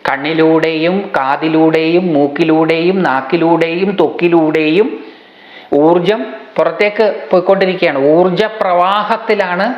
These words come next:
നാം ഈ പ്രപഞ്ചത്തെ അറിയുന്നത്. ഈ പ്രപഞ്ചത്തിലുള്ളതെല്ലാം ഊർജമാണ്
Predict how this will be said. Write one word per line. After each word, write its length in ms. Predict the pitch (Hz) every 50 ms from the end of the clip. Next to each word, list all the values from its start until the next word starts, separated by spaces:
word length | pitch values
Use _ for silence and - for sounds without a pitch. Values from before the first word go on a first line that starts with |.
| - - - - - - - _ 156
നാം 260 | 156 160 170 185 190
ഈ 80 | 196
പ്രപഞ്ചത്തെ 920 | 196 196 - 170 160 - - 175 180 190 175 - 202 196 - - 190 190
അറിയുന്നത്. 680 | 190 170 156 156 156 160 160 165 147 135 123 - - - - - - - - - - _ _ _ _ _
ഈ 40 | 143
പ്രപഞ്ചത്തിലുള്ളതെല്ലാം 1300 | 143 - - - - 170 175 185 196 196 208 196 196 190 196 185 190 175 180 180 202 202 202 190 175 180 190
ഊർജമാണ് 600 | 208 208 185 160 143 135 120 107 101 98 -